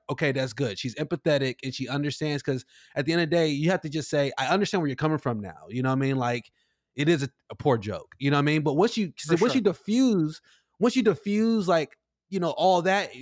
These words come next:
Speaker 1: 'cause, you know, when people have issues, like, I know this when people got issues, like, with me or anything like that, it's easy to diffuse and say, "Okay, I, okay, okay, now I understand what you're saying." As soon as you say that,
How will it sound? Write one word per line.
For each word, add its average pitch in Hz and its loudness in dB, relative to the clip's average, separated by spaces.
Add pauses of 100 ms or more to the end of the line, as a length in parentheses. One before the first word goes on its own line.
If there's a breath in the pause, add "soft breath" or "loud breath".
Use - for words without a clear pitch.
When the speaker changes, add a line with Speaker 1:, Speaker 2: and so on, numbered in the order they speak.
Speaker 1:
'cause, 196 2
you 220 2
know, 214 4
when 196 4
people 240 -4 (360)
have 202 2
issues, 220 0
like, 165 4
I 175 4
know 220 4
this 196 2
when 175 0
people 185 -2
got 165 0
issues, 165 -2
like, 139 0
with 120 -4
me 147 0
or 156 2
anything 160 -2
like 151 -4
that, 165 0 (300 soft breath)
it's 151 -4
easy 202 0
to 180 2
diffuse 208 0
and 165 -2
say, 147 2
"Okay, 147 2
I, 117 2 (120)
okay, 104 -6 (180)
okay, 107 -6
now 123 2
I 131 4
understand 117 -4
what 104 -10
you're 107 -10
saying." 92 -10 (260 soft breath)
As - 0
soon 269 4
as 254 0
you 240 2
say 226 2
that, 123 2